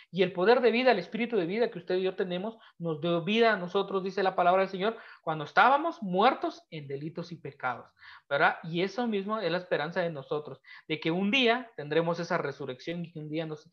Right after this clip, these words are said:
nos van a decir, "Suban acá", ¿verdad? Y esa, esas palabras deberían sonar en nuestra mente, "Suban acá", y que nosotros podamos encontrarnos con el Señor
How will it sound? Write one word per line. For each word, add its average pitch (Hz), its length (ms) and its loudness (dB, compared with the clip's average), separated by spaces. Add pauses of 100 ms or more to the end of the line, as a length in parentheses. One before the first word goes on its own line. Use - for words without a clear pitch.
(200)
nos 170 100 -2
van 196 180 6
a 196 60 6
decir, 208 340 4 (240)
"Suban 254 420 8
acá", 190 380 4 (220)
¿verdad? 190 220 4
Y 196 120 2
esa, 190 560 4
esas 220 220 4
palabras 202 440 6
deberían 170 380 4
sonar 175 320 2
en 180 80 -2
nuestra 160 240 -4
mente, 160 340 -6 (220)
"Suban 208 460 4
acá", - 360 2 (220)
y 180 100 -6
que 175 120 -2
nosotros 170 360 -4
podamos 170 300 0
encontrarnos 151 540 -8
con 143 180 -16
el 135 80 -18
Señor 135 380 -12